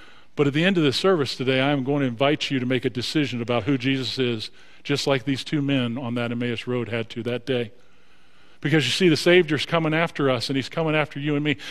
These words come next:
How many of you have made that decision to receive Christ today? You know who he is. You've made that decision. You've come to that time in your life. I want you to keep it in the back of your head, though, what it felt like not to know that, to be searching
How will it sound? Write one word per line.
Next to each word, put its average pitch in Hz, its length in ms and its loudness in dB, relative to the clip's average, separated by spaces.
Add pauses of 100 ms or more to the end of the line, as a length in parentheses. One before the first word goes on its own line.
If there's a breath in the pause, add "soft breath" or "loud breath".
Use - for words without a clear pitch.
How 226 100 4
many 233 220 6
of 185 40 2
you 180 300 4 (200 loud breath)
have 165 180 4
made 170 240 6
that 143 160 4
decision 135 420 -2
to 139 60 0
receive 135 280 -2
Christ 139 380 0
today? 127 320 0 (360 soft breath)
You 165 120 -2
know 170 300 6
who 139 180 -2
he 143 160 4
is. 127 240 2
You've 143 140 -6
made 151 240 4
that 131 200 2
decision. 123 500 -2
You've 143 200 -6
come 160 260 0
to 135 100 -2
that 135 220 0
time 135 280 -2
in 127 80 -2
your 127 100 -2
life. 123 280 -2 (1700 soft breath)
I - 20 -8
want 175 200 -2
you 226 80 2
to - 40 -14
keep 208 200 -2
it - 20 2
in 190 80 0
the 156 60 0
back 170 240 4
of - 40 -10
your 170 140 0
head, 160 240 4
though, 120 240 2 (320 soft breath)
what 143 160 2
it 165 80 -2
felt 151 260 2
like 127 240 0
not 135 320 -2
to 131 80 -2
know 131 220 0
that, 120 260 -2 (1300)
to 139 100 -8
be 131 120 0
searching 127 580 -2